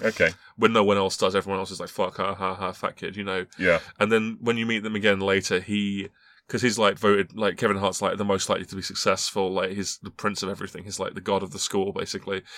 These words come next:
Speaker 2: and then he becomes an office clerk.
Speaker 1: Right.
Speaker 2: And he just works in a cubicle and he's just miserable.
Speaker 1: Hmm.
Speaker 2: And then he meets, um, Dwayne Johnson again, and he's, like, ripped, he's obviously The Rock, he's The Rock.
Speaker 1: Yeah, yeah, he's The
Speaker 2: So,
Speaker 1: Rock, yeah.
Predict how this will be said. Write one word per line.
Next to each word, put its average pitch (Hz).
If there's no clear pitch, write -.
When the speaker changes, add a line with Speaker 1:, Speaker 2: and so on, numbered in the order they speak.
Speaker 2:
and 101
then 101
he 98
becomes 95
an 98
office 101
clerk. -
Speaker 1:
Right. 76
Speaker 2:
And 95
he 101
just 104
works 101
in 98
a 90
cubicle 95
and 95
he's 90
just 101
miserable. 92
Speaker 1:
Hmm. 80
Speaker 2:
And 98
then 95
he 98
meets, -
um, 95
Dwayne 98
Johnson 95
again, 87
and 92
he's, 107
like, 98
ripped, -
he's 107
obviously 98
The 151
Rock, 120
he's 107
The 135
Rock. 190
Speaker 1:
Yeah, 143
yeah, 156
he's 120
The 120
Speaker 2:
So, 107
Speaker 1:
Rock, 87
yeah. 107